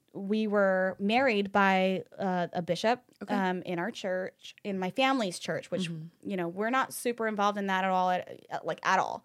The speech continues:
Speaker 2: Mm-hmm.
Speaker 1: Um, but we did get married by a bishop in the church, and we weren't allowed to do vows.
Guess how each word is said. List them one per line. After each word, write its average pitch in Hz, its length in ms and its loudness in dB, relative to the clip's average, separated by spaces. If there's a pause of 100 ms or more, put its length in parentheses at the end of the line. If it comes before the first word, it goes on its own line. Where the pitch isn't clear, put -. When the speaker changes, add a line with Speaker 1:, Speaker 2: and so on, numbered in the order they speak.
(140)
Speaker 2:
Mm-hmm. 156 340 -4
Speaker 1:
Um, 202 260 4
but 190 260 2
we 220 140 0
did 233 200 4
get 254 140 0
married 220 220 -2
by 190 80 0
a 185 80 2
bishop 185 220 -4
in 185 60 -4
the 175 60 -4
church, 185 220 -6
and 196 120 -4
we 202 100 0
weren't 220 200 -2
allowed 180 300 0
to - 80 -12
do 170 120 -6
vows. - 440 -10